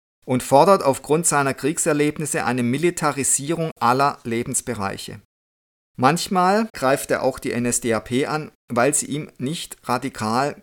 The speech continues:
genug sind. Offen sympathisiert er mit Freikorpsverbänden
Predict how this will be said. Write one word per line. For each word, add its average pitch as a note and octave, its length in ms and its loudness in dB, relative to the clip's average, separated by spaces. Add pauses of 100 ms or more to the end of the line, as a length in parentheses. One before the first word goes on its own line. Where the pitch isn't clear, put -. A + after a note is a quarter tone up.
genug A#2+ 400 -2
sind. F3+ 440 -4 (400)
Offen E3 360 0
sympathisiert C#3+ 840 -4
er C#3 100 -2
mit B2+ 160 -6
Freikorpsverbänden C#3+ 1200 -4